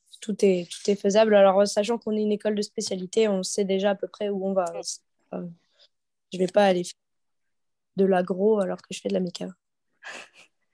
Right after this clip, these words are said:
Speaker 2: Ou de l'aéronautique. Ok, très bien.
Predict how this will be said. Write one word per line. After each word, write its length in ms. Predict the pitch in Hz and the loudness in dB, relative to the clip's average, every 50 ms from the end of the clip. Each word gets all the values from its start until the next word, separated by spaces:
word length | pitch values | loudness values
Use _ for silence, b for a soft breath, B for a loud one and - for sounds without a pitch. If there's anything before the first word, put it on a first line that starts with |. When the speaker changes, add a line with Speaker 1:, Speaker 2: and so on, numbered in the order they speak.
| b b b b b b | b b b b b b
Speaker 2:
Ou 100 | - 180 | -10 -8
de 60 | 175 180 | -2 2
l'aéronautique. 680 | 180 180 175 175 175 180 180 175 - - 180 - - _ _ | 2 4 4 2 0 -2 -6 -8 -10 -16 -18 -18 -18 _ _
Ok, 240 | - 226 247 226 - 214 202 208 | -2 -2 -2 0 0 -2 -2 -2
très 200 | - - 254 247 | -4 -6 -4 -4
bien. 260 | 226 196 185 208 240 | -2 -4 -6 -8 -12